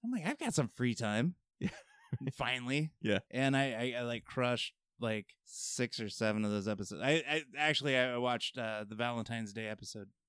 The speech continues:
Speaker 1: today.
Speaker 2: Oh, nice.
Speaker 1: Yeah, th-, they happened to be on. I watched it. I, I giggled.
Speaker 2: Single Parents, it's called?
Speaker 1: Single Parents,
Speaker 2: Single
Speaker 1: yeah.
Speaker 2: Parents. All right.
Speaker 1: I, I, yeah, again, don't spend a lot of your life on it.
Speaker 2: <laughs> But it is out there.
Speaker 1: Yeah.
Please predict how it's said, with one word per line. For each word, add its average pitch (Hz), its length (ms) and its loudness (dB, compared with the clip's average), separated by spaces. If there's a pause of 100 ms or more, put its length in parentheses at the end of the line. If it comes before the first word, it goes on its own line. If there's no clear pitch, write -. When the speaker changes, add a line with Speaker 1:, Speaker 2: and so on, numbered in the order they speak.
(220)
Speaker 1:
today. 104 520 -4 (320)
Speaker 2:
Oh, 107 120 4
nice. 95 320 0 (300)
Speaker 1:
Yeah, 110 320 0
th-, 120 220 0
they 120 160 -6
happened 120 280 2
to 107 40 2
be 107 100 2
on. 107 160 2
I 107 100 0
watched 98 300 -2
it. 98 160 -8 (120)
I, 101 200 -4 (120)
I 98 80 -6
giggled. 95 340 -8 (520)
Speaker 2:
Single 120 280 4
Parents, 117 480 2 (240)
it's - 120 -20
called? 123 140 -8
Speaker 1:
Single 208 240 -4
Parents, 139 380 2
Speaker 2:
Single 107 160 0
Speaker 1:
yeah. 139 80 2
Speaker 2:
Parents. 101 360 2 (140)
All 95 60 -2
right. 101 160 -6 (800)
Speaker 1:
I, 135 80 -2 (220)
I, 123 80 0 (100)
yeah, 95 280 -2
again, 110 500 0 (600)
don't 110 220 0
spend 107 240 0
a 101 60 -2
lot 101 180 -2
of 95 60 -2
your 92 100 -6 (280)
life 92 360 -4
on 90 220 -10
it. 90 120 -10 (680)
Speaker 2:
<laughs> 147 120 6 (680)
But 110 100 2
it 113 80 6
is 113 180 8
out 101 220 4
there. 95 320 4
Speaker 1:
Yeah. 123 360 4